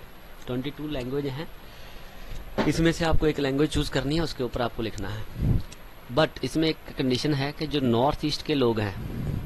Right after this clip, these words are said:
उनको ये paper नहीं देना है, या फिर जिनको hearing impairment है,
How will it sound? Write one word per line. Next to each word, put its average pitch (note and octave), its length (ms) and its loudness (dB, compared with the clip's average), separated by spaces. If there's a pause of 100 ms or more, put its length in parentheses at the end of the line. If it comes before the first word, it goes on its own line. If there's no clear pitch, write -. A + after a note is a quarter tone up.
(240)
उनको B2 340 2
ये C3 160 6
paper B2 300 -2
नहीं G#2 200 2
देना F2+ 220 -2
है, - 200 4 (720)
या A#2+ 160 4
फिर C3+ 140 2
जिनको B2+ 340 0
hearing B2+ 420 4
impairment G2+ 560 0
है, C3+ 160 -6